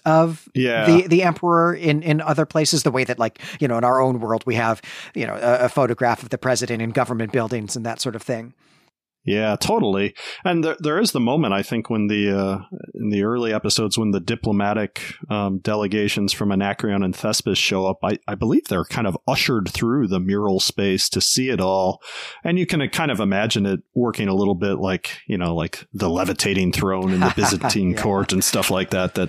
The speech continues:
Speaker 2: you know, people who come to see the emperor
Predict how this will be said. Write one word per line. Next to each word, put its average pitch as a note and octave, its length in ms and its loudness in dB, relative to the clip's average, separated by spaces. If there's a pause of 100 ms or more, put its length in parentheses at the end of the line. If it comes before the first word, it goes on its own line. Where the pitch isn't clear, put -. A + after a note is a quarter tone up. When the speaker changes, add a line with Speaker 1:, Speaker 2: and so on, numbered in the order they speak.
Speaker 2:
you B2+ 140 -2
know, F#2+ 120 2
people A2 340 0
who G2+ 100 2
come G#2+ 380 0
to F#2 80 2
see G#2+ 260 2
the F#2 160 2
emperor F2 500 0